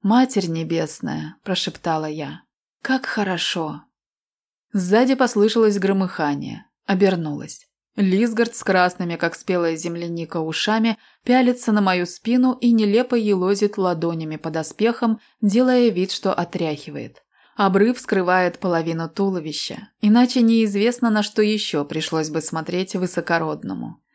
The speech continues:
Заметил, что я наблюдаю, и перестал шуршать. Голос прозвучал хрипло.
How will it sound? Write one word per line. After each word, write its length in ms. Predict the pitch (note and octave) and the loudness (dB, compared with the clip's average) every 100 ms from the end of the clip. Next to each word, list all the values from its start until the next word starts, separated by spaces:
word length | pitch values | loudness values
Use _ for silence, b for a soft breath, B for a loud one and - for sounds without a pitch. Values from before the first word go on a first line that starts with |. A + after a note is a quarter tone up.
| b b b | b b b
Заметил, 520 | G3 A3 A#3+ C4+ B3 | 2 6 6 6 4
что 160 | A#3 A#3 | 4 2
я 100 | A3 | 4
наблюдаю, 720 | G#3 G3 G3 F#3 A#3 B3 B3+ | 4 4 2 4 2 2 0
и 140 | C#4+ | 0
перестал 500 | C#4+ C4+ B3 - E3+ | 0 0 0 0 0
шуршать. 680 | D#3 D#3 D3+ - D3 D3 - _ | 0 -4 -2 -4 -6 -10 -18 _
Голос 400 | G3 F#3 G#3 A3 | -4 2 4 2
прозвучал 600 | A3 F#3+ E3+ E3+ - D#3+ | 0 -4 -2 -2 -2 -2
хрипло. 560 | D#3+ E3+ D3+ D3+ D3+ D3 | -2 -6 -8 -6 -10 -10